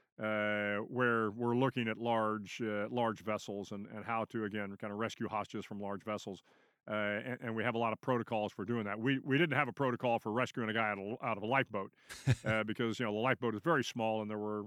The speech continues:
Speaker 1: uh, you know, initially four, uh, pirates in there along with Captain Phillips. So that just becomes a much more difficult situation, uh, because it is,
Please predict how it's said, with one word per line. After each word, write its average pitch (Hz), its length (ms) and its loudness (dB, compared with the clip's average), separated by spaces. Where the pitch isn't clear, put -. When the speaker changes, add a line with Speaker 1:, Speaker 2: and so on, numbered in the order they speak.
Speaker 1:
uh, 113 420 -10
you 110 80 -10
know, 104 100 -8
initially 113 360 -4
four, 120 460 0
uh, 104 640 0
pirates 147 460 2
in 123 100 0
there 117 140 0
along 113 280 0
with 104 140 -6
Captain 110 280 -4
Phillips. 123 400 0
So - 120 -4
that 190 160 6
just 156 220 -2
becomes 131 340 0
a 110 120 0
much 165 340 -8
more 127 220 0
difficult 117 520 0
situation, 113 720 -2
uh, 107 260 -2
because 113 300 -2
it 113 120 0
is, 107 400 -2